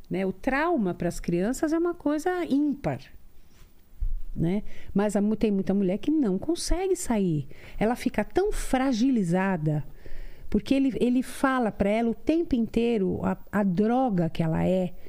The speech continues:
que se ele não tiver com ela, ninguém vai estar, que ela tá horrorosa, que ela acabou com a vida dele, que ela, ela não presta pra absolutamente nada. Ela vai acreditando,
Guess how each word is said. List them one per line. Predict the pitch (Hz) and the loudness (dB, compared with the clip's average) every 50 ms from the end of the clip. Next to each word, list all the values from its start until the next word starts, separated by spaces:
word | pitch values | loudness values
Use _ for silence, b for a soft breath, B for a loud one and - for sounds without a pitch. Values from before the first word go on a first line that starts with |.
| B B B B B | B B B B B
que | - - | -2 -2
se | 202 - - - | 0 0 2 2
ele | 269 262 254 | 2 2 2
não | 247 240 | 2 0
tiver | 226 - 208 185 202 202 | 0 0 0 0 0 0
com | 202 - 190 185 | 0 0 0 2
ela, | 190 202 208 202 190 | 2 2 2 2 2
ninguém | 185 196 202 226 240 233 220 208 233 254 277 277 | 2 2 2 2 2 2 2 2 2 2 2 2
vai | 220 202 180 170 | 2 2 0 0
estar, | - - - - 175 180 190 185 170 143 - B B B B B B B | -2 -2 -2 0 0 2 2 0 0 -2 -6 B B B B B B B
que | - 240 | 0 0
ela | 233 233 226 220 | 2 2 0 -2
tá | - - - 233 | -2 0 0 2
horrorosa, | 240 247 240 196 202 226 233 214 180 175 175 185 190 196 190 165 - 156 147 | 2 2 0 0 0 2 2 2 2 2 2 2 2 2 0 0 0 -2 -2
que | - - | 0 0
ela | 208 220 220 | 0 0 0
acabou | - - 202 196 185 185 220 247 | 0 0 0 2 2 2 2 0
com | 240 - | 0 0
a | 240 | 0
vida | 208 233 220 226 226 | 2 2 2 2 2
dele, | 185 165 160 170 170 180 185 180 170 160 | 2 2 2 2 4 2 2 2 2 0
que | 160 - - 202 | -2 0 0 0
ela, | 196 202 214 220 220 | 2 2 0 0 0
ela | 208 - 208 214 226 | 0 0 0 0 0
não | 226 233 233 | 0 0 0
presta | - 214 196 202 208 - - - | 0 0 0 0 0 0 -2 -4
pra | - - 196 190 202 | 0 0 0 0 0
absolutamente | 202 - - - 220 208 208 202 - 208 190 190 202 202 - 208 | 0 -2 0 0 2 2 2 2 0 0 2 2 2 0 0 0
nada. | 202 190 180 175 B B B B B | 0 0 0 -2 B B B B B
Ela | - 214 220 220 | 0 0 0 2
vai | 214 226 240 | 0 0 0
acreditando, | 233 233 - 262 254 240 214 240 - - - 262 269 302 320 320 254 175 165 160 | 0 0 0 0 0 0 -2 -4 -4 0 2 2 4 4 2 2 2 2 0 -2